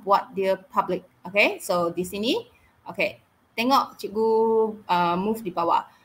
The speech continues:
So, access for event, ah, cikgu boleh makekan public, okey, ataupun, ah, cikgu nak hanya untuk, uh, M-, uh, M O E terlima account sahaja.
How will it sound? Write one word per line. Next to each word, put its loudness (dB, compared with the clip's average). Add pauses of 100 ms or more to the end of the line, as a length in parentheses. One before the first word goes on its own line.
(160)
So, 2
access 0
for -4
event, 4
ah, 0
cikgu -10
boleh -2
makekan -2
public, -2 (240)
okey, 2 (240)
ataupun, 0
ah, -2
cikgu 0
nak 2
hanya -2
untuk, 0
uh, -2
M-, -6
uh, -4
M -4
O -2
E -6
terlima -4
account -6
sahaja. -10